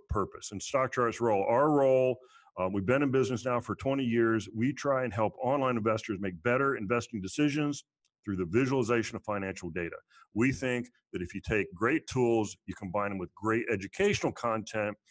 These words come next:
and you provide them with great commentary, then you're gonna have a really winning formula. And that's what Stock Charts tries to do. All right,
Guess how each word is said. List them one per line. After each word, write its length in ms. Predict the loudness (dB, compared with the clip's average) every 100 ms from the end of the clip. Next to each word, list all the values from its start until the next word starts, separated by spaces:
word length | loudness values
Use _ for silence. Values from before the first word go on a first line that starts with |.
| -20 _ -2
and 300 | 0 2 0
you 80 | 0
provide 360 | 0 0 0
them 80 | -2
with 140 | -8
great 240 | -4 -4 -4
commentary, 720 | -2 -2 -2 -2 -2 -2 -4 _ _ _ 0
then 420 | 2 2 2 -2 -6
you're 140 | -4
gonna 160 | -4 -2
have 120 | -2
a 80 | 0
really 240 | 0 0
winning 300 | -2 -4 -8 -8
formula. 460 | -6 -4 -4 -4 -6 _ _ -20 _ -10
And 140 | -4 -2
that's 220 | -2 -2
what 160 | -4
Stock 280 | -2 -2 -2
Charts 240 | -6 -10 -8
tries 260 | -6 -6
to 120 | -10
do. 640 | -16 -18 _ _ _ -10 -8
All 60 |
right, 100 | -8